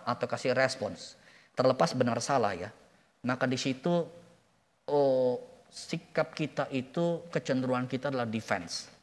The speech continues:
Ya. Oh, saya rasa seperti itu mungkin, Bu Santi. Ya. Dan saudara yang tadi saya katakan, lihat cermin itu, saudara lakukan benar. Lihat cermin, benar deh.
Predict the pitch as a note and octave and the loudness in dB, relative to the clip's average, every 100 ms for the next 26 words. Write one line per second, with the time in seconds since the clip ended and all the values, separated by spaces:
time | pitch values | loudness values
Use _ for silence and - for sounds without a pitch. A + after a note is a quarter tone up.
0 | _ G2+ F#2+ G2 - - - - - - | _ -12 -12 -14 -20 -20 -20 -20 -20 -20
1 | - - _ E3+ E3 E3 - - F3 F3 | -20 -20 _ 12 12 10 2 2 2 4
2 | F3+ F#3 - G3 D#3 D#3 C#3+ E3 D#3+ - | 2 0 -2 -4 0 0 2 0 0 -8
3 | - C#3 D3 D#3+ D#3 C#3+ D3+ C#3 D3 - | 0 0 0 -4 -4 -6 -4 -4 -4 -8
4 | - C3+ B2+ C#3 C#3 C3+ - - - - | -10 0 0 6 6 6 2 -6 -10 -14
5 | - F3+ G3+ G3 F3 E3+ D#3+ D#3+ D#3+ D#3+ | -2 8 8 8 6 6 6 6 4 4
6 | F3 F3+ D#3 C#3+ E3+ D#3 E3 D#3+ C#3+ F3 | 4 4 4 2 0 0 0 -2 -2 -2
7 | F#3 G3 F#3+ E3+ E3 E3 D3 D3 A#2 G2 | -2 -2 -2 -2 -2 0 2 0 -2 -2
8 | A#2+ C3+ C3+ C#3 G2+ G#2+ G#2 F2+ E2+ | -4 -2 0 0 0 -2 -2 -4 -10